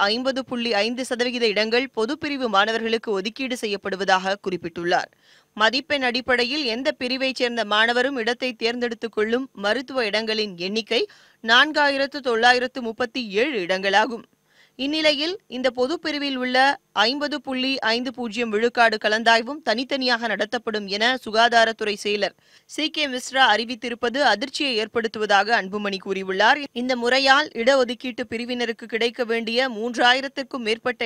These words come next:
இடங்கள் உயர் வகுப்பினருக்கு ஒதுக்கப்பட்டுவிடும் என்பதை சுட்டிக்காட்டியுள்ள அன்புமணி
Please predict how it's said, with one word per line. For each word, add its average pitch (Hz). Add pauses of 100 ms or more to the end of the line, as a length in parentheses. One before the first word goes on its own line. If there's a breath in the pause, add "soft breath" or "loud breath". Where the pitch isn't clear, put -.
இடங்கள் 226 (360 soft breath)
உயர் 285 (100)
வகுப்பினருக்கு 240 (100)
ஒதுக்கப்பட்டுவிடும் 233 (160)
என்பதை 226 (100)
சுட்டிக்காட்டியுள்ள 226
அன்புமணி 220